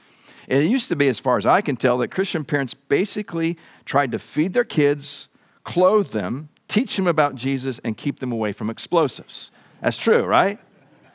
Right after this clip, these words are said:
Now our kids have to sleep on their backs. No, wait, it's on their tummies. No, it's on their backs. That's the big controversy, right?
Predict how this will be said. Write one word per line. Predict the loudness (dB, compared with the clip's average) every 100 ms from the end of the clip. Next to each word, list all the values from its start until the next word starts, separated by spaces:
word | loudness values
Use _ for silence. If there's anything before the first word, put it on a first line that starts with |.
| _ _ _ _ _ _ _ _
Now | 2 4
our | 6 2
kids | 2 2 2
have | 2 0
to | -2
sleep | -4 -2
on | 0
their | 2
backs. | 4 2 -2 -12 -2
No, | 4
wait, | 4 2 -4
it's | 0
on | 2
their | 2
tummies. | 4 2 2 2
No, | 2
it's | 2
on | 2
their | 2
backs. | 2 0 -4 -2
That's | 0 0
the | 0
big | -2 -2
controversy, | -4 -4 -6 -6 -4 0
right? | 2 2